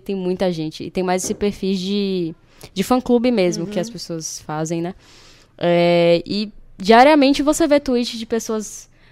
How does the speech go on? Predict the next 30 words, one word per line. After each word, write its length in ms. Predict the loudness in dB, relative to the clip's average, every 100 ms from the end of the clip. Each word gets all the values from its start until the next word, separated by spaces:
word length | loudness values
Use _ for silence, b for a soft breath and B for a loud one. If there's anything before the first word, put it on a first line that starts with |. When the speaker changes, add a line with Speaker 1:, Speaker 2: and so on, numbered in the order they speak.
| _ _
Speaker 1:
sei 160 | -2
lá, 100 | -2
com 160 | 0 2
depressão, 800 | 4 4 0 -2 -2 0 -2 -2
postando 400 | -6 -6 -6 -6
coisa 380 | -2 0 2 2
e 40 |
tal, 160 | 2 2
e 40 |
elas 320 | 6 4 6
acham 380 | 6 4 2 0
outras 300 | 0 0 -4
pessoas 360 | -4 -2 -2 -4
que 120 | -4
também 320 | 0 2 2
tão 160 | 0 0
passando 340 | 0 -2 -4
por 120 | -4 -6
aquilo, 280 | -4 -4 -2
e 40 |
é 100 | 0
mais 240 | -2 -4
fácil 320 | -2 -2 -2 -6
pra 140 | -6
você 580 | -6 -8 -6 -4 -4 -8 b b b
se 200 | -6 -2
conectar 500 | 0 0 -2 0 0
com 160 | 0 -2
elas. 460 | -2 -4 -6 -10 -12 b b b
Você 460 | -6 0 0 0